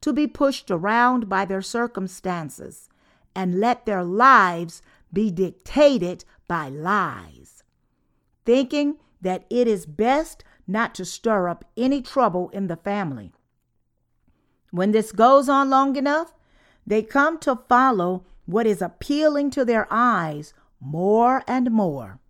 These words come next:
eventually succumbing to their flesh to seek religious faith. Ultimately, they end up rejecting the truth to ensure peace in the family. You should realize here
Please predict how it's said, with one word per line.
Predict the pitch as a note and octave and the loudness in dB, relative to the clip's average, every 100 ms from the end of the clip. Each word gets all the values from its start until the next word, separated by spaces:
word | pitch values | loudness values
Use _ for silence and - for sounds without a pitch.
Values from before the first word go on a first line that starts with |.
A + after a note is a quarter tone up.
| _ _ _ _ _ _ | _ _ _ _ _ _
eventually | A3 F#3+ G3 C#4+ D#4+ - G3+ F#3 F3 F3 - _ | -4 -2 2 2 2 -4 -4 -2 -2 -6 -8 _
succumbing | _ - F3+ - - D4 D4+ G#3+ F#3+ | _ -8 -8 -8 0 2 4 0 -2
to | G#3 | -6
their | F3+ F3 E3+ - | -4 -6 -6 -2
flesh | B3 C4+ C#4+ - | -2 -2 -6 -12
to | F3+ | -12
seek | F3 A#3+ C4 B3+ | -8 -6 -6 -8
religious | E3 E3 D#3+ G#3 A3 A#3 A3+ _ | -10 -8 -2 -2 -2 -6 -8 _
faith. | G#3 F3 C3+ - _ _ _ _ _ _ _ _ _ _ | -6 -6 -8 -18 _ _ _ _ _ _ _ _ _ _
Ultimately, | G#3+ A#3 A#3 C4+ B3+ C4 C4+ C#4+ C#4+ - _ _ _ | 2 2 2 2 2 2 0 -2 -4 -10 _ _ _
they | G3+ A#3 - | -2 -2 2
end | D#4 F4 | 0 4
up | E4+ E4 | 2 2
rejecting | A3+ G#3 F3 B3+ A#3+ G#3+ G#3 | -4 -6 0 -2 0 -4 -4
the | F3 | -4
truth | D#3+ - D#4 B3+ F3+ - _ _ _ _ | -10 -2 0 0 -2 -10 _ _ _ _
to | A#3+ G#3+ | -4 -4
ensure | G3 F3+ E3+ - G#3 E3+ | -4 -8 -8 -2 0 0
peace | E3 - D#4+ C#4 - - - | -6 0 2 2 0 -10 -4
in | G3+ | -2
the | A3 | -2
family. | A3+ G3+ D#3+ B2+ D#2 - _ _ _ _ _ _ _ _ _ _ | -2 -4 -4 -10 -18 -20 _ _ _ _ _ _ _ _ _ _
You | F3+ F#3+ C4 | -4 2 2
should | C4 B3 C4 G3 | 2 2 0 2
realize | A#3+ D#4+ D#4 C#4+ A#3 G#3 G3+ - | -2 4 6 8 6 4 -2 -4
here | C4+ G3+ C#3+ | -2 -2 -4